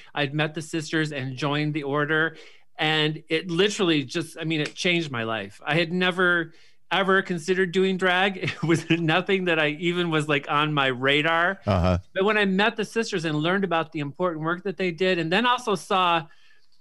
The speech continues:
Speaker 1: their activism and their, their pride in being gay and fighting and demanding our equal rights, which are, you know, I used to be sort of an assimilist where I was, like, wanted people to think, "Well, you know, I'm gay, but I'm just like you."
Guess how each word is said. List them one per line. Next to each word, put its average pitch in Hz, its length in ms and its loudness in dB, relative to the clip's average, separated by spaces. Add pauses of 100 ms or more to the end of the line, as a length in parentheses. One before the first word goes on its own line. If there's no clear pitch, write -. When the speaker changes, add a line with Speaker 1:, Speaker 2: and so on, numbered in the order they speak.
(240)
Speaker 1:
their 165 320 0
activism 151 640 -2
and 139 160 -4
their, 147 300 -2
their 147 180 0 (140)
pride 165 880 0
in 151 260 -4
being 160 380 -2
gay 160 360 0
and 127 200 -6
fighting 160 540 -2 (260)
and 151 120 -4
demanding 160 720 0
our 151 380 0
equal 202 340 0
rights, 208 420 -2
which 180 280 -4 (100)
are, 165 340 2 (180)
you 196 120 0
know, 208 80 0
I 240 120 4
used 311 260 2
to 247 60 -4
be 214 100 0
sort 202 280 2
of 180 100 2
an 160 80 2
assimilist 180 680 0
where 160 120 2
I 151 80 4
was, 151 160 0
like, 151 260 -2 (260)
wanted 180 220 2
people 185 200 -4
to 175 80 -4
think, 180 200 -2
"Well, 202 100 0
you 220 80 0
know, 214 120 2
I'm 208 160 2
gay, 202 320 4
but 185 120 -2
I'm 180 140 0
just 190 240 -6
like 185 240 0
you." 180 400 2